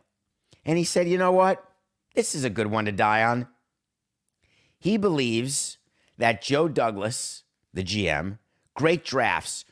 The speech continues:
great roster. Saleh, the embattled coach of the Jets, quote, "He's a fantastic coach. It's been injuries.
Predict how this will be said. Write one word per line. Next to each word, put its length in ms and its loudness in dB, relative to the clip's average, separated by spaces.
great 340 0
roster. 560 -2
Saleh, 600 2
the 160 0
embattled 640 -2
coach 320 -2
of 60 -4
the 80 -2
Jets, 380 -2
quote, 400 0
"He's 220 0
a 60 0
fantastic 920 -2
coach. 560 -2
It's 180 -2
been 160 2
injuries. 600 0